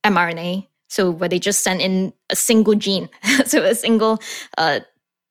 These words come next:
piece of genetic code that encodes one part of the virus, but not the whole virus. Uh, or they, they send in a, a single protein from the virus. Uh, so they, they don't give you a whole, uh, live virus anymore.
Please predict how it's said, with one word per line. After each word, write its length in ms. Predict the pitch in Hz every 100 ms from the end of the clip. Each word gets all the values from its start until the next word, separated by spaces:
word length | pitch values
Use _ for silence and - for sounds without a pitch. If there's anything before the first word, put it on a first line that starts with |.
| -
piece 180 | 220 202
of 120 | 190
genetic 380 | 180 170 180 185
code 300 | 180 214 -
that 120 | 160
encodes 440 | 165 165 202 - 196
one 240 | 185 190
part 240 | 196 202 202
of 120 | 214
the 80 | 196
virus, 340 | 190 202 214
but 120 | -
not 160 | 180 165
the 60 | 170
whole 180 | 175
virus. 460 | 175 180 190 214 - - - - _
Uh, 240 | - 165 -
or 100 | 175
they, 200 | 170 156
they 200 | 180 170
send 240 | 170 208
in 80 | 196
a, 140 | 170 - -
a 60 |
single 260 | - 196 185
protein 680 | - 180 175 196 185 208 - _
from 180 | - 196
the 80 |
virus. 520 | 185 190 196 214 - - -
Uh, 80 | 196
so 140 | -
they, 140 | 185 170 160
they 140 | 196 180
don't 240 | 196 202 - _
give 240 | 196 185
you 140 | 175 175
a 40 |
whole, 460 | 170 175 180 175 - _ _ _ -
uh, 220 | - - -
live 280 | 175 170 170
virus 340 | 147 151 170
anymore. 340 | 170 160 -